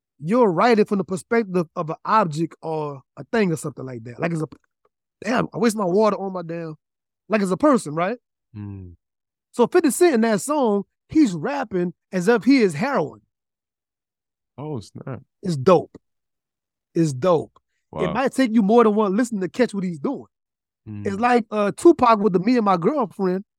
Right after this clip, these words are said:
Speaker 2: Hmm.
Speaker 1: It sounds like it's about a girl. He's talking about a gun the whole time.
Speaker 2: Wow.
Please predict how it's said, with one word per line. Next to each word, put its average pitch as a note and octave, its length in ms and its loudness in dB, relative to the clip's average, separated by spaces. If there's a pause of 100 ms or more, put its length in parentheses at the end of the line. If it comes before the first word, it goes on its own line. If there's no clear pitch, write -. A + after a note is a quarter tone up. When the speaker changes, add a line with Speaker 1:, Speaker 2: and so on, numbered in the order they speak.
(400)
Speaker 2:
Hmm. A2 140 -8
Speaker 1:
It F#3+ 80 0
sounds C4+ 240 4
like A3 100 4
it's G3 80 -4
about F#3+ 200 -4
a - 20 -8
girl. F3+ 340 -8 (1040)
He's - 80 -20
talking D4+ 180 2
about A#3+ 140 -2
a F#3+ 40 0
gun C#4 220 4
the G#3 60 0
whole E3+ 180 -2
time. C3 200 -16 (840)
Speaker 2:
Wow. G2+ 480 -14